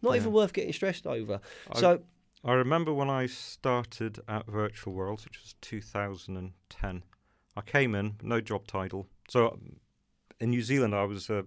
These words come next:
Speaker 2: an agent, so I had the rights New Zealand,
Speaker 1: Hmm.
Speaker 2: then I got Australia, North America, and Canada, and I signed up another company to do the sales there. Supposed to, I was supposed to have made thirty million in twelve months back then, was the projections.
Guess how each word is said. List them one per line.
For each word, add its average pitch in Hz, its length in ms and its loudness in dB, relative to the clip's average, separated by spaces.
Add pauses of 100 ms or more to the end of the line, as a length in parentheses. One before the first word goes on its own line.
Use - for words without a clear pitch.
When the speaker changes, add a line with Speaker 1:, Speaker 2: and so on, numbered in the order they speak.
(120)
Speaker 2:
an 104 100 -4
agent, 104 400 -2
so 110 180 -4
I 107 120 0
had 101 180 -2 (100)
the 98 120 -4
rights 104 360 -2
New 98 140 -4
Zealand, 104 460 -4 (360)
Speaker 1:
Hmm. 120 160 -8
Speaker 2:
then 104 120 -2
I 101 60 -2
got 107 140 -2
Australia, 104 680 2
North 101 320 -2
America, 98 340 -2
and 98 100 -6
Canada, 90 540 -2 (400)
and 98 100 -6
I 98 60 0
signed 107 320 0
up 104 80 -6
another 101 460 -2 (280)
company 107 460 -4
to - 140 -12
do 98 200 -6
the 95 60 -10
sales 101 520 -4
there. 87 200 -4 (640)
Supposed - 320 -6
to, 104 60 -2 (180)
I - 20 -10
was - 160 -10 (220)
supposed 165 200 -6
to 139 60 -6
have 120 80 -8
made 117 300 -6
thirty 123 360 -4
million 107 360 -4
in 92 80 -8
twelve 101 320 -8
months - 420 -12 (220)
back 92 180 -10
then, 87 220 -8 (280)
was 92 180 -12
the 87 80 -10
projections. - 680 -8